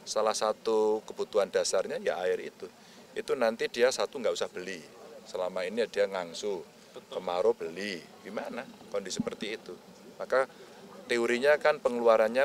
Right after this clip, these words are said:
Speaker 1: mesti dikurangi. Kalau pengeluarannya dikurangi, kalau pemerintah bisa memberikan air bersih, setidaknya dari air bersihnya cukup. Dua, kalau air bersihnya betul-betul bisa mencukupi kebutuhan keluarga, insya Allah dari sisi kesehatannya akan terbantu.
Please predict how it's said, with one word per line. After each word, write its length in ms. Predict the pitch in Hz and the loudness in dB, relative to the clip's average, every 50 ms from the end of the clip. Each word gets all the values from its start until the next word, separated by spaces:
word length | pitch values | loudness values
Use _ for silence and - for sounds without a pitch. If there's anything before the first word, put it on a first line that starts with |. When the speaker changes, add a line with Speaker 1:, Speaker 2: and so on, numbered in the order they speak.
| 143 | 0
Speaker 1:
mesti 240 | 123 - - 131 120 | 0 -6 -6 -6 -6
dikurangi. 720 | - 104 - - 95 90 87 87 87 85 78 76 73 - | -6 -6 -4 -2 -2 -2 -2 -4 -8 -12 -12 -14 -12 -4
Kalau 160 | - 98 101 95 | -2 0 0 0
pengeluarannya 560 | - - 104 104 101 98 95 98 98 101 90 | -2 -2 0 4 4 4 4 2 0 -2 -4
dikurangi, 560 | 98 - - 95 95 92 90 95 123 165 214 220 - - - - - | -4 -6 -2 -2 0 0 -2 -2 -4 -6 -6 -8 -14 -18 -20 -14 -6
kalau 160 | - - 98 - - - - - - - | -4 -4 -4 -6 -10 -18 -20 -16 -8 -6
pemerintah 400 | 104 98 98 95 98 - 95 - | -4 -2 -2 -2 -2 -4 -6 -8
bisa 240 | - 92 - 95 92 | -6 -4 -4 -2 -2
memberikan 480 | 92 87 85 - 139 190 - - 110 98 90 87 - - - - - | -4 -6 -4 -4 -4 -2 2 2 2 2 0 -10 -16 -20 -20 -18 -8
air 160 | - 95 92 - | -2 -2 -2 -2
bersih, 320 | - - - - - - | -4 -6 -6 -6 -6 -6
setidaknya 480 | - - - - 95 90 104 123 143 - | -8 -8 -4 -2 -2 -2 0 -2 -4 -2
dari 240 | - 101 92 - | 0 -2 -2 0
air 160 | - 101 98 90 | 0 -2 -2 -4
bersihnya 320 | - 110 - - 120 117 | -4 -10 -10 -8 -8 -8
cukup. 320 | - - - - - - - - - - - - - | -8 -10 -14 -14 -18 -18 -18 -20 -20 -20 -20 -12 -2
Dua, 320 | 175 202 170 110 107 147 - - - - - - - - - - - - - - - | 8 10 10 10 10 6 4 0 -18 -20 -20 -20 -20 -20 -20 -20 -20 -20 -12 -2 4
kalau 320 | 135 123 127 135 165 151 | 6 6 8 8 8 8
air 160 | 135 143 139 - - | 8 8 6 6 4
bersihnya 640 | 113 101 - - 127 113 101 117 117 117 113 113 110 | 0 0 0 -2 -4 -4 -4 0 2 4 4 4 2
betul-betul 720 | 107 104 95 - 107 104 98 - - 95 - - 104 101 | 2 -2 -4 2 2 2 2 2 -2 -4 2 0 0 0
bisa 400 | - - 92 - - 104 98 98 | 0 -6 -6 -2 0 2 2 2
mencukupi 480 | 98 98 98 - 104 - - 113 - 95 | 0 -2 -8 -8 -10 -8 -8 -8 -8 -8
kebutuhan 480 | - - - - 101 - 101 95 92 | -10 -10 -10 -8 -6 -2 0 -2 -2
keluarga, 560 | - 98 98 95 92 87 87 - - 107 113 - - | -2 -4 -2 0 0 0 -2 -2 -2 -2 -2 -2 -4
insya 400 | - 120 120 117 104 - - - | -8 -8 -6 -6 -6 -4 -2 0
Allah 160 | 92 107 127 | 0 0 0
dari 240 | 127 110 98 92 - | 0 -2 -4 -4 -4
sisi 240 | - - - - 101 | -6 -6 -6 -8 -6
kesehatannya 560 | - 101 - 101 90 82 - - 87 98 107 | -6 -4 -2 -2 -2 -2 -4 -8 -8 -8 -8
akan 160 | - 113 101 | -10 -8 -8
terbantu. 480 | - - - - 80 76 76 - - | -8 -10 -8 -10 -12 -12 -12 -16 -18